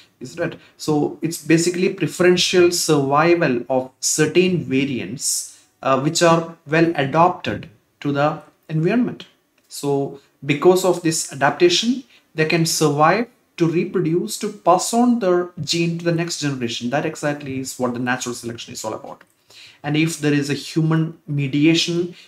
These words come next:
in the natural selection, for example, a cat breed or a dog breeds or, uh, you know, that, um, uh, agriculture, the entire realm of the agriculture is in plant breeding. That is called artificial selection.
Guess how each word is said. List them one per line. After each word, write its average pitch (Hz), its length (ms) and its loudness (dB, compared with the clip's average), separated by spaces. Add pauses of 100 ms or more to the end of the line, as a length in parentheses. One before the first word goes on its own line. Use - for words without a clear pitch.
(100)
in 185 120 4
the 185 100 4
natural 170 280 -2
selection, 175 340 -10
for 156 140 -10
example, 139 540 -4 (480)
a 160 100 -4
cat 147 500 0 (220)
breed 143 400 2
or 135 140 0
a 131 100 -6
dog 135 420 -2
breeds 143 520 0
or, 127 280 -6 (340)
uh, 131 240 -4
you 139 120 -4
know, 190 260 -2
that, 131 280 -6
um, 123 300 -2 (120)
uh, 120 440 -8 (160)
agriculture, 139 560 0
the 123 100 -2
entire 123 360 2
realm 127 320 -4
of 120 160 -4
the 110 80 -10
agriculture 117 500 -6
is 120 200 -10
in - 160 -10 (120)
plant 123 280 0
breeding. 143 400 -4 (440)
That 131 180 -10
is 165 120 -4
called 123 320 -8
artificial 131 720 -4
selection. - 560 -6